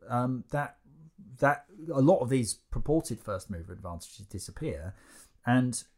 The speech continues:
some of the problems, which are all to do with, um, effectively positive externalities. So in other words, my mistakes are good for everyone else. I can't sell my mistakes to you.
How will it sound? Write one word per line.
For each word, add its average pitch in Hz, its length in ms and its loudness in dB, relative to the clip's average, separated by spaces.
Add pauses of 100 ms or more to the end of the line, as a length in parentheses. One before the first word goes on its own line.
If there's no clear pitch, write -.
(120)
some 135 300 2
of 123 80 2
the 123 80 0
problems, 117 520 -6
which 117 260 -8
are 117 60 -6
all 123 140 -8
to 120 100 -10
do 113 220 -4
with, 107 300 -6
um, 104 440 0 (920)
effectively 113 680 -4 (1000)
positive 123 400 4
externalities. 107 840 -6
So 113 100 -4
in 110 80 0
other 110 140 -2
words, 101 260 -6 (320)
my 131 240 6
mistakes 123 600 0
are 107 40 -6
good 117 260 -2
for 120 160 -4
everyone 104 260 -2
else. 90 400 -10 (640)
I 139 140 8
can't 151 300 2
sell 156 320 2
my 117 180 4
mistakes 113 460 -2
to 113 100 -10
you. 90 340 -4